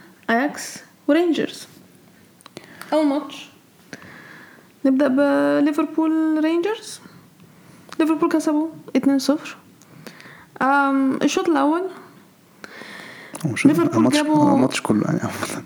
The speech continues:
Speaker 2: ليفربول حطوا عليهم.
Speaker 1: هو، هو Rangers ما عملوش حاجة أصلا. Rangers ما جوش تقريبا الماتش. آه، الماتش كله كان ليفربول هم اللي بيلعبوا أصلا، هم اللي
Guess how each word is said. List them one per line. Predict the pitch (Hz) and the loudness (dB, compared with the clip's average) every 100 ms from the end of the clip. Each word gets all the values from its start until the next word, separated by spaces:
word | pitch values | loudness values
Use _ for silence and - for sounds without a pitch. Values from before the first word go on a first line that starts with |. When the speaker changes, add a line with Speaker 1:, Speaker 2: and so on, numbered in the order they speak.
| - | -2
Speaker 2:
ليفربول | 170 110 107 117 | 2 2 2 0
حطوا | 117 - | 0 0
عليهم. | 208 302 | 2 2
Speaker 1:
هو، | 339 | 2
هو | 359 294 320 | 2 0 0
Rangers | 359 480 440 330 | 0 0 0 0
ما | |
عملوش | 262 254 311 | 0 0 -2
حاجة | - 220 208 | -2 0 0
أصلا. | 247 269 | 2 2
Rangers | 302 339 359 | 2 2 0
ما | 277 240 | 0 2
جوش | 269 - | 2 2
تقريبا | 254 240 269 | 0 2 4
الماتش. | 277 302 - 294 - - - - - - - - - - - - - - - - | 2 0 0 0 0 -6 -8 -14 -20 -18 -16 -14 -14 -12 -12 -14 -16 -20 -10 2
آه، | 277 269 269 | 4 4 4
الماتش | 311 339 | 0 -2
كله | - 330 | -2 -2
كان | 302 254 | 2 2
ليفربول | 254 269 277 285 | 4 0 2 2
هم | 269 | 2
اللي | 262 | 2
بيلعبوا | 233 233 247 | 2 2 2
أصلا، | 262 269 262 | 2 2 4
هم | 254 | 4
اللي | 254 247 | 4 0